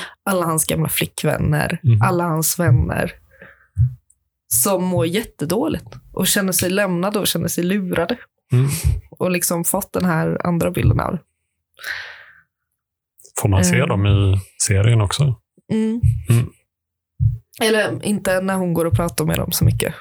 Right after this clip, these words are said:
Speaker 2: Mm.
Speaker 1: För att den är liksom, eh, gjord väldigt mycket utifrån hans perspektiv.
Speaker 2: Mm.
Speaker 1: Men, eh, ja, den var väldigt bra. Ehm, tror ni att man kan, eh, reformera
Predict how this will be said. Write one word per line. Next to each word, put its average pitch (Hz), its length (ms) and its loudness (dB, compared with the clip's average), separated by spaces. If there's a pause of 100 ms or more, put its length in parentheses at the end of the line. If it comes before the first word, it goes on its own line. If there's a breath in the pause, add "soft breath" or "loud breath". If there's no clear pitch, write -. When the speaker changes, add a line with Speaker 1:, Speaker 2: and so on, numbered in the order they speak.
(180)
Speaker 2:
Mm. 113 160 4 (440 loud breath)
Speaker 1:
För - 60 -4
att 196 60 -4
den 214 140 0
är 220 60 0
liksom, 220 300 0
eh, 208 260 0 (240)
gjord 233 180 0
väldigt 220 220 0
mycket 214 260 -2
utifrån 190 500 -2
hans 190 280 0
perspektiv. - 560 -2 (840)
Speaker 2:
Mm. 117 160 4 (2250 loud breath)
Speaker 1:
Men, 190 340 0
eh, 190 60 0
ja, 208 400 0 (200)
den 208 160 0
var 214 80 0
väldigt 208 300 -2
bra. 180 300 0 (920 loud breath)
Ehm, 180 800 0 (1500 loud breath)
tror 202 180 0
ni 214 180 0 (160)
att - 220 -2
man 175 280 0
kan, 165 600 0
eh, 165 320 0
reformera 170 840 0